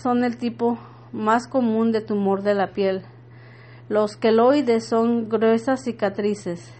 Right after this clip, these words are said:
o cicatrices gruesas. ¿Cuál de las siguientes afirmaciones acerca, eh, del término verruca no es verdadera? El, es el engrosamiento de la epidermis.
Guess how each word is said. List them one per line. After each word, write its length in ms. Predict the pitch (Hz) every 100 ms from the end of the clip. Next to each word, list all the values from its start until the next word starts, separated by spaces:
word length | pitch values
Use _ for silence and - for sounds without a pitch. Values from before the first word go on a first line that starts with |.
| -
o 100 | 202
cicatrices 640 | 202 202 196 196 220 214 220
gruesas. 640 | 196 190 190 175 180 - - - - - - - - - -
¿Cuál 180 | 247 247
de 80 | 277
las 160 | 285
siguientes 460 | 277 240 226 254 254
afirmaciones 760 | 240 220 214 208 247 247 226
acerca, 580 | 214 226 214 220 233 233
eh, 140 | 226 - - - - - 214 202
del 220 | 202 202
término 640 | - 226 233 240 247 220
verruca 500 | 202 196 226 240 226
no 260 | 208 196 196
es 220 | 208 202
verdadera? 720 | 202 196 185 190 226 247 196 - - - - - - - - - - -
El, 440 | 208 214 214 208 202 - -
es 300 | - 220 220
el 280 | 233 240 - -
engrosamiento 760 | 208 208 208 214 196 196 196
de 160 | 214 214
la 300 | 196 175 180
epidermis. 920 | 190 190 185 202 196 190 180 190